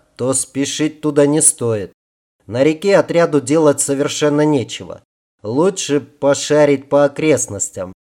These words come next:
набросать схему местности, Дубину потом пригодится при картографических работах,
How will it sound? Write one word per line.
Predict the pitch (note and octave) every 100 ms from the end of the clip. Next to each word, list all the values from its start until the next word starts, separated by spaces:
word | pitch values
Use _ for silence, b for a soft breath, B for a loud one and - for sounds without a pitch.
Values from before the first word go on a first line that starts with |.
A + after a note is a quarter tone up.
| _ _
набросать | G2+ C3+ D3+ D#3+ - G#3 -
схему | - - B2 A2 G#2
местности, | A#2+ E3+ E3 D3 C#3 - B2+
Дубину | A2+ F#2+ G2+ F3+ D3+ D3 C#3+
потом | C#3+ C3+ C#3+ C3+
пригодится | C#3 C3+ C3+ C3+ C3+ - B2+
при | - C3+ C3+
картографических | A#2+ C3+ B2+ - B2+ B2 C3+ C3+ C3 - B2 - A#2+ B2
работах, | B2+ A#2+ B2 B2 A2